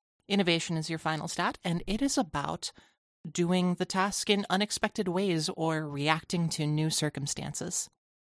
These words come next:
So for the first draw, I think that I will draw one heart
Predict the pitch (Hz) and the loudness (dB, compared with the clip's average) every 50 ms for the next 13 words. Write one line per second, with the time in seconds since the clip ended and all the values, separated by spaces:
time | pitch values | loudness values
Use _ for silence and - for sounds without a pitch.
0 | _ _ _ _ _ _ _ - - - 196 - 233 214 214 220 - - - 208 | _ _ _ _ _ _ _ -8 -4 -2 2 4 4 4 4 4 0 -2 0 2
1 | 208 202 202 208 - - - - _ _ _ _ _ _ - 175 170 185 185 190 | 4 4 2 0 -4 -8 -14 -20 _ _ _ _ _ _ -10 -8 -4 -2 0 0
2 | 196 185 - - - - - 233 302 - - - - - - - - - - _ | 0 -2 -4 -6 -6 -2 0 0 0 0 -2 -2 -2 -2 -2 -4 -8 -12 -16 _
3 | _ _ _ _ _ - - - 165 156 151 135 139 147 196 294 403 440 - 165 | _ _ _ _ _ -18 -14 -12 -6 -2 0 0 0 0 -2 -4 -4 2 2 2
4 | 170 170 - - 175 185 - - - 202 - - 156 151 156 160 170 196 233 226 | 2 2 0 -2 -2 -2 -2 -4 -4 -6 -4 -4 -2 -2 -2 -2 -2 -2 -2 -4
5 | 220 - - 151 135 127 131 143 185 214 _ _ _ _ _ _ _ _ _ _ | -4 -6 -4 -2 -2 -2 -2 -4 -6 -10 _ _ _ _ _ _ _ _ _ _
6 | - 165 160 170 175 190 226 214 - - 165 160 196 - - - - - | -6 0 2 2 4 4 2 0 0 0 0 0 0 -2 -6 -8 -8 -8